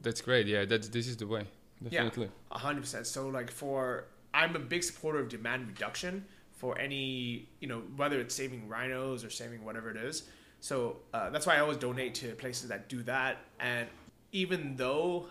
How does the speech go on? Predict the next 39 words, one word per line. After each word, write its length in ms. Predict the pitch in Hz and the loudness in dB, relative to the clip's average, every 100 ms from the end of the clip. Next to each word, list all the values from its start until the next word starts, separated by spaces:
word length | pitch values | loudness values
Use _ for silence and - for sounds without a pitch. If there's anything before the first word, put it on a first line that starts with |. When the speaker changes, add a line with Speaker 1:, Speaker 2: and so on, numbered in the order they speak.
| - | -6
Speaker 2:
I 80 | 127 | -6
feel 220 | 143 160 | -2 -2
bad, 520 | 113 101 117 147 170 - | 2 4 6 4 2 -2
and 100 | 131 | -2
I, 280 | 127 127 127 | 0 -2 -4
and 100 | 139 120 | -4 0
I 80 | 151 | 0
understand 380 | 151 - 151 | 0 2 2
why 100 | 131 | 2
people 140 | 123 135 | 0 -2
wanna 420 | 123 120 107 - - - - | 0 0 0 -4 -10 -20 -14
spread 280 | - 139 123 | -4 -2 -2
the, 60 | |
the 220 | 110 98 123 | -6 -8 -4
message 420 | 120 - 175 175 | -2 -2 -4 -2
for 120 | 101 | 0
other 180 | 117 147 | 0 0
things, 360 | 190 233 269 - - - - - - - - - | -2 -2 -6 -12 -16 -20 -20 -18 -18 -18 -20 0
like, 400 | 147 131 - - - - - - | 4 4 0 -12 -18 -20 -14 -6
shaming 480 | - 170 160 170 151 | 0 2 4 2 -2
people 280 | 160 151 151 | -4 -4 -2
or, 540 | 147 139 127 123 120 - - | 0 0 2 0 -2 -8 -8
you 80 | |
know, 60 | 127 | -8
posting 380 | 123 160 151 135 | -4 -4 -2 -6
pictures 380 | 135 - 143 127 | -6 -4 -2 -2
of, 100 | 120 | -2
like, 160 | 110 | -2
rhinos 320 | 117 131 127 | -2 0 -2
with 80 | 120 | -4
their 100 | 107 | -8
horns 240 | 131 127 123 | -6 -6 -4
cut 180 | 131 | -2
off, 340 | 120 113 117 - - - - - | 0 -2 -4 -10 -18 -20 -16 -4
it 180 | 160 143 | 0 4
doesn't 220 | 214 240 | 4 6
actually 260 | - - 139 | 4 4 0
do 100 | 117 | -2
anything. 260 | 107 110 | -4 -8